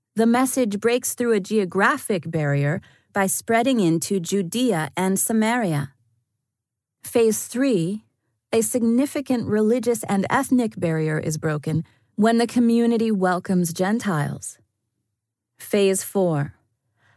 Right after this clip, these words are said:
another geographic barrier is broken when the good news moves into Asia Minor. Phase five, yet another geographic barrier is broken when the good news spreads into Greece, the cultural center of the ancient Mediterranean world.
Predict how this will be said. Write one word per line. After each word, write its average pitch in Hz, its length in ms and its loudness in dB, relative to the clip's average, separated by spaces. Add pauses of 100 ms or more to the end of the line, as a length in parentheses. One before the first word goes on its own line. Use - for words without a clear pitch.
(140)
another 240 340 4
geographic 208 800 0
barrier 165 480 0
is 165 240 -4
broken 160 480 0
when 175 220 2
the 180 80 2
good 202 220 0
news 190 380 2
moves 175 300 0
into 175 300 -2
Asia 165 340 0
Minor. 160 640 0 (960)
Phase 175 360 -2
five, 190 640 -2 (560)
yet 202 280 2
another 254 520 2
geographic 156 680 0
barrier 143 380 0
is 139 180 -2
broken 156 460 0
when 214 160 4
the 208 80 4
good 196 180 0
news 175 300 2
spreads 185 420 -2
into 180 300 0
Greece, 202 540 -2 (340)
the 208 80 0
cultural 240 500 0
center 233 460 0
of 165 80 -2
the 165 160 -2
ancient 196 340 2
Mediterranean 160 640 2
world. 170 440 -2